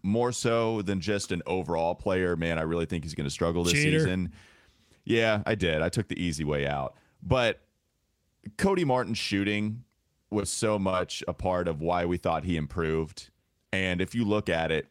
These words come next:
Speaker 1: you can kind of split his season in half too and say the first half he shot really well. He was among the league leaders. Remember how crazy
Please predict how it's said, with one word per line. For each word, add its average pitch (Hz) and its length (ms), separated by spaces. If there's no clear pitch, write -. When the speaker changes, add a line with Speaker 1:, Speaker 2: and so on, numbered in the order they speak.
Speaker 1:
you 120 120
can 113 160
kind 104 300
of 85 100
split 95 300
his 90 180
season 87 320
in 82 100
half 78 260
too 82 300
and 80 100
say 80 200
the 71 100
first 80 320
half 78 280
he 87 100
shot 78 280
really 80 200
well. 82 280
He 151 100
was 202 160
among 139 260
the 113 60
league 110 300
leaders. 101 540
Remember 110 340
how 101 140
crazy 104 720